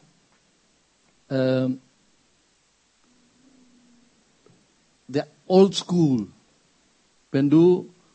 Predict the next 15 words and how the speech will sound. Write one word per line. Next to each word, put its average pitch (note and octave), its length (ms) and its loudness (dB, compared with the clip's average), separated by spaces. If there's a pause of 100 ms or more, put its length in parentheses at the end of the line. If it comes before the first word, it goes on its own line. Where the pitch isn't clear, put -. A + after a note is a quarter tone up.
(220)
Foto F#3+ 540 2
gemacht E3 420 -2
hast F3+ 220 0
und D#3+ 120 -4
dann E3 340 -2
in D#3 220 -2
einem C#3 380 -2
dunklen D#3+ 560 0 (280)
Zimmer E3+ 520 0 (440)
dein D3+ 280 4
Foto G3 340 4
entwickelst? C3+ 720 -2 (880)
Kennt F3 220 2
ihr C3+ 160 4
sowas? C#3+ 420 -2